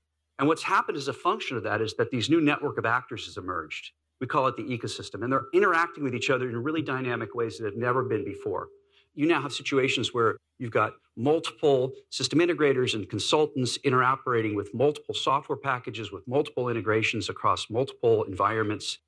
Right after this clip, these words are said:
And that's being replicated, and networks are being created, and flywheels are being emerged. All of that stuff is happening in the new ecosystem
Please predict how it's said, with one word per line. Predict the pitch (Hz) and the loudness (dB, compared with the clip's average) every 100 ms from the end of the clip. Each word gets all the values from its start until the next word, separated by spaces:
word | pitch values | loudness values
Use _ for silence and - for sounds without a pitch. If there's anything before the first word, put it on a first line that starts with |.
| _ - | _ -6
And | 113 120 | -2 0
that's | 127 - | 0 0
being | 120 98 | -2 0
replicated, | 120 147 139 - 131 127 87 | 0 0 -2 2 2 2 -4
and | 80 | -4
networks | 139 135 127 - | -4 -4 -2 -2
are | |
being | - 131 120 | 0 0 0
created, | - 117 113 101 | 0 0 0 0
and | 87 90 - | -2 -6 -2
flywheels | 113 127 143 139 | 0 2 0 0
are | 135 | 0
being | 131 123 113 | 0 0 0
emerged. | 117 117 113 - _ | 2 2 0 -6 _
All | 143 185 | 2 2
of | 156 | 2
that | 135 | 0
stuff | - 127 110 | 0 -2 -2
is | 107 | -6
happening | 120 110 104 95 98 | -4 -4 -4 -12 -10
in | 107 | -12
the | 104 110 - | -12 -14 -12
new | 123 123 | -6 0
ecosystem | 110 107 - 98 - 87 | 0 -2 -6 -8 -10 -14